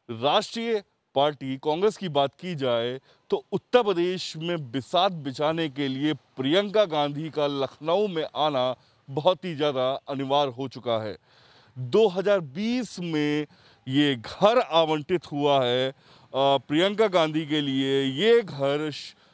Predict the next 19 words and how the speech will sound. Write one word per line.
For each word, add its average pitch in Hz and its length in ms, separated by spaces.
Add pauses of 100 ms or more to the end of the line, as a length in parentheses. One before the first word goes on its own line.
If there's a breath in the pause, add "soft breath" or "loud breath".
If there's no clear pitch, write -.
(160 soft breath)
शीला 202 440
कौल 175 260
का 160 160
है, 151 140
जो 147 120
कि 139 120
पूर्व 156 380
राज्यपाल 135 520
और 233 60
कांग्रेस 151 460
की 143 320 (100)
वरिष्ठ 131 520
नेता 123 400
हैं, 151 240 (420 soft breath)
उनका 180 420
घर 165 260
है 135 160
ये। 127 360 (340 soft breath)
और 165 640